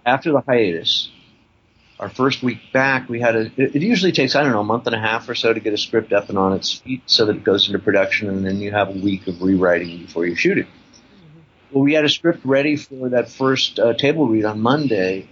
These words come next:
and, uh, that morning, I guess, uh, Sybil had read it, uh, earlier that morning.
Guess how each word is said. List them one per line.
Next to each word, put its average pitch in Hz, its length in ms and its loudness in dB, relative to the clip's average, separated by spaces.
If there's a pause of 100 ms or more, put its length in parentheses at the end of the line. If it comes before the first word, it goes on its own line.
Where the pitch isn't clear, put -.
and, 104 460 -2 (260)
uh, 98 360 2 (100)
that 123 320 -2
morning, 120 880 0
I 107 60 -8
guess, - 580 -4
uh, 98 260 -2
Sybil 151 360 0
had 113 140 -4
read 98 200 0
it, 113 140 -4 (260)
uh, 98 540 0 (300)
earlier 113 500 2
that 92 220 -2
morning. 95 420 0